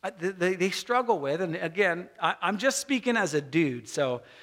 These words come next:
um, if you want, if you're, if anything I say doesn't jive with you, just write a strongly worded email. Michelle at livingspring dot com.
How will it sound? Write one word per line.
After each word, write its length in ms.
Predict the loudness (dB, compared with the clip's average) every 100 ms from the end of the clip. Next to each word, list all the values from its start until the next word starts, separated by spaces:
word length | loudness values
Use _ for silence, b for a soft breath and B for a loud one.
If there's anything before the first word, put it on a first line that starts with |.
| B -4
um, 360 | -2 -2 -4 -4
if 180 | -4 -2
you 160 | -4
want, 300 | 0 2 2
if 120 | -2 -2
you're, 160 | -4 -4
if 120 | 0
anything 320 | 4 4 4
I 120 | 0
say 280 | 0 2 4
doesn't 520 | 4 2 -2 -10 -12
jive 380 | 0 2 2 0
with 140 | -4
you, 380 | 0 2 2 0 -6 0
just 300 | 2 2 -2 -20 -20 0
write 240 | 2 2
a 40 | 0
strongly 640 | -4 -2 2 4 4 4
worded 380 | 4 4 4 0
email. 460 | 0 0 0 -4 -10 _ _ _ _ -18 -6
Michelle 560 | -2 0 2 4 4 2
at 160 | 0
livingspring 560 | 0 0 0 -2 -4 0
dot 220 | 0 0
com. 200 | 0 0